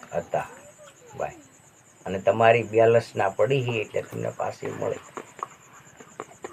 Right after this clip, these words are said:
નકર સંતો, એક સંતો એવું પણ બોલેલા છે કે, "ભાઈ, મળ્યા એને મળવાના પૂર્વજન્મની પ્રીતે." એ કે નવા ખાતા તો નહીં જ પડે નિજ નામની અંદર, આ યુગો યુગની રીતે.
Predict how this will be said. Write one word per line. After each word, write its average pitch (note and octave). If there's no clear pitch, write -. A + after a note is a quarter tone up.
નકર A#2+
સંતો, C#3+
એક C3+
સંતો C#3
એવું C3+
પણ C3+
બોલેલા B2
છે F#2+
કે, G2
"ભાઈ, A2
મળ્યા C3
એને B2
મળવાના A2
પૂર્વજન્મની G#2+
પ્રીતે." -
એ C3
કે B2
નવા A#2+
ખાતા A2+
તો B2
નહીં B2+
જ F2+
પડે F2+
નિજ F#2+
નામની F#2+
અંદર, -
આ G2+
યુગો A#2
યુગની G2
રીતે. -